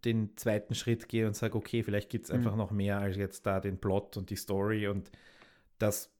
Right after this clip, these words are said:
Speaker 1: was da passiert und vielleicht ist Logik nicht immer das,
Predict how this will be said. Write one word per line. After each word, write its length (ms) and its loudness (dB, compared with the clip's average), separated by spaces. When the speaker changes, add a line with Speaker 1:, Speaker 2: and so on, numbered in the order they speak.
Speaker 1:
was 220 2
da 80 4
passiert 520 2
und 380 -4
vielleicht 440 -4
ist 200 -8
Logik 440 0
nicht 240 -2
immer 280 0
das, 360 -4